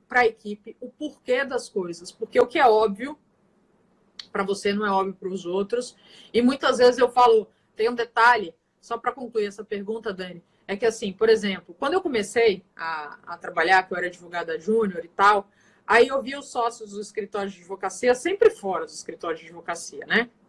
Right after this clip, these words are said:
Almoçando, evento não sei aonde, jantar, não sei o quê. Eu falei, "Ai, que não é aquela coisa. Quando eu crescer, eu também quero ser sócio do escritório de advocacia pra ter essa vida maravilhosa que só vive em evento, almoço, curtição, farra, uhul."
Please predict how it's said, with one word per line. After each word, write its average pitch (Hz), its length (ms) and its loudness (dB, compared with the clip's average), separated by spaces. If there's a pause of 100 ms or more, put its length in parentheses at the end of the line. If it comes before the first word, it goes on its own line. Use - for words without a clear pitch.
(120)
Almoçando, 175 1300 0
evento 190 380 0
não 180 80 -6
sei 180 160 -2
aonde, 175 680 0
jantar, 185 540 4
não 185 80 -6
sei 180 140 -16
o - 40 -20
quê. 175 80 -14
Eu 175 120 -14
falei, 214 240 2
"Ai, 339 340 8
que 247 100 -14
não 214 120 -6
é 226 40 -2
aquela 240 220 -4
coisa. 196 320 -8
Quando 214 220 -6
eu 254 80 -2
crescer, 233 760 -2 (480)
eu 220 120 -4
também 240 340 -2
quero 269 220 -2
ser 226 180 0
sócio 240 400 -2
do 226 40 -12
escritório 240 500 -2
de 254 60 -10
advocacia 226 760 -10
pra 247 160 -2
ter 247 100 -10
essa 294 320 -2
vida 302 480 0
maravilhosa 302 800 0
que 254 80 -14
só 277 160 -6
vive 311 240 -10
em 277 80 -14
evento, 294 580 -8
almoço, 269 680 -6
curtição, 294 720 -8
farra, 320 440 2
uhul." 269 460 -8